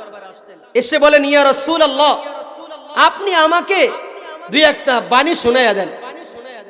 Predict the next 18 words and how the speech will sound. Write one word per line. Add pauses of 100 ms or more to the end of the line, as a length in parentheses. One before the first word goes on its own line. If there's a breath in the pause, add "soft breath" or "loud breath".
(120)
কোরআন
থেকে
দুই
একটা
বাণী
আপনি
আমাকে
শোনায়া
দেন।" (880)
আজকে
কোরআনের
আলোচনা
শোনার
জন্য
আমরা
আসছি
না
বলেন?